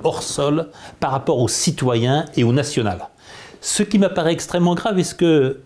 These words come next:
le professeur au Collège de France de droit social, Alain Supiot, a très bien souligné,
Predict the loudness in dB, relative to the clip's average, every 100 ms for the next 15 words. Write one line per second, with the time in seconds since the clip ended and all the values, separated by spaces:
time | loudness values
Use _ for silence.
0 | _ -2 -2 -2 -2 -2 2 0 2 2
1 | 0 0 -2 0 0 0 0 0 -2 -2
2 | 0 2 2 0 -2 0 0 0 -2 -4
3 | 0 -2 0 0 2 2 2 0 -4